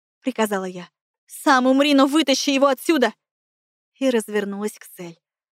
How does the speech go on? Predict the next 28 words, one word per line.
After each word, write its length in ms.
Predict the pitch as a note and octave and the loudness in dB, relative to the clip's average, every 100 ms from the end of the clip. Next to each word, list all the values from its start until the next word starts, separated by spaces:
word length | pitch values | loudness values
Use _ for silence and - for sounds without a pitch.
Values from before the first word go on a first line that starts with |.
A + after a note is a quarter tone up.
| _ | _
Выхватила 640 | C#4 C#4 C4+ G#3 G3+ G#3+ | 0 2 0 -2 0 -2
клинок 380 | G#3 A#3 B3 B3 | 0 -2 0 0
и 40 | A3 | -2
шагнула 420 | A3+ A3 A#3 A#3 | -4 -2 0 -2
вперёд, 480 | - B3+ C#4 A#3+ _ | -2 -4 -2 -4 _
уже 240 | A#3 B3 | -2 -2
видя, 320 | B3 D#4+ A#3 F3+ | 0 -2 -2 -8
как 240 | - - | -12 -4
маг 220 | A#3+ A3 | -4 -4
жизни 400 | G3+ A#3 C4 C4+ | -4 -4 -2 -2
медленно 540 | B3+ A#3+ C4+ A3 G#3+ G#3 | 0 0 0 -2 -6 -8
оседает 520 | A#3 - G3+ G3 F3+ | -12 -10 -8 -8 -8
на 140 | F#3 | -10
землю 380 | F#3+ B3 B3 B3+ - _ _ | -4 0 2 0 -4 _ _
под 160 | A#3+ | -4
её 180 | A#3+ A3 | -2 -2
смертельным 600 | - A3 G#3 - F#3 F#3 | -4 -6 -6 -8 -8 -10
ударом. 380 | G3 F3+ D#3+ D#3+ _ _ _ _ _ _ | -12 -12 -12 -18 _ _ _ _ _ _
Я 220 | C4 A3+ | 2 2
занесла 480 | A3 G#3+ - G#3+ G3+ | 0 -6 -4 -4 -2
оружие, 440 | A3 A#3 F#3 F3+ | -2 -4 -6 -12
и 180 | - A3+ | -8 -4
магия 440 | A3 C4 A#3+ A3+ G#3 | -2 -2 -2 -4 0
во 140 | G#3+ | 0
мне 200 | A3+ C4+ | 0 0
была 220 | A3 A3 | 2 0
готова 380 | A3 A3+ B3+ A#3 | 0 -2 2 2
вырваться, 600 | A#3 D#4 C4 F#3+ - | 0 -2 0 -2 -6